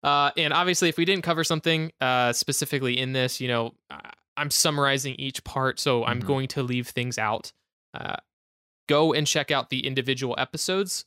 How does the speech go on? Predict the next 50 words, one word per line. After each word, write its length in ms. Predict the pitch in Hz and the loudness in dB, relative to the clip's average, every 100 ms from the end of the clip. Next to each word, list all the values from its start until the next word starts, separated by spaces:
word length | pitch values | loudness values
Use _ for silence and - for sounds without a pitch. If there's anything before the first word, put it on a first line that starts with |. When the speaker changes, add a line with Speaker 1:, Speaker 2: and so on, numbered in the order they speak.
| - | -6
Speaker 1:
I'm 140 | 135 | -4
going 220 | 139 151 | -2 -2
to 80 | 143 | -2
tell 260 | 131 - 147 | -4 -2 -2
you 140 | 160 | 0
what 180 | 156 160 | -2 0
tho-, 100 | 160 | 0
in, 180 | 139 156 | -2 -6
those 240 | - 147 143 | -2 0 0
individual 480 | 147 147 147 143 135 | -2 -4 -4 -4 -6
episodes 400 | 139 - 139 - | -6 -4 -6 -4
are 180 | - 151 | -2 -2
when 120 | 147 | -2
we 80 | 127 | -6
talk 220 | - 123 | -6 -4
about 220 | 135 127 | -4 -4
the 80 | 123 | -6
specific 580 | - - - 139 127 - | -8 -6 -4 -4 -6 -4
parts, 380 | 196 240 - - | -4 -2 -4 -6
so 140 | - | -8
that 160 | 131 127 | -10 -12
you 80 | 120 | -12
can 180 | - 127 | -10 -2
go 180 | 123 117 | 0 0
and 120 | 117 | -2
reference 380 | 127 - 147 - | -2 0 -2 0
that 140 | 139 | -2
if 100 | 127 | -2
you 80 | 123 | -4
wanna 180 | 127 117 | -4 -4
learn 220 | 117 113 | -6 -4
more, 380 | 135 160 147 120 | -2 0 0 -2
or 140 | 120 | -4
maybe, 440 | 113 117 117 117 120 _ _ _ _ - | -4 -4 -4 -6 -8 _ _ _ _ -6
uh, 220 | 110 110 - | 0 0 -2
you're 320 | 139 123 117 110 _ _ _ _ _ _ _ - | -4 -2 -2 -4 _ _ _ _ _ _ _ -16
furiously 600 | - 156 156 151 - 147 | -4 2 4 4 2 0
typing 460 | - 131 - 127 123 | 0 -2 0 0 2
a, 140 | 113 | 2
a 60 | 123 | 0
message, 420 | 127 131 143 131 | 0 0 2 0
"You 140 | 139 | -4
forgot 260 | 190 208 208 | -6 -2 -2
to 60 | - | -2
talk 140 | 202 | -4
Speaker 2:
Mm-hmm. 20 | |
Speaker 1:
about 180 | 208 208 | -2 -2
this 160 | 196 - | -4 -2
one 180 | 208 | -2
thing." 300 | 196 165 147 | 2 2 2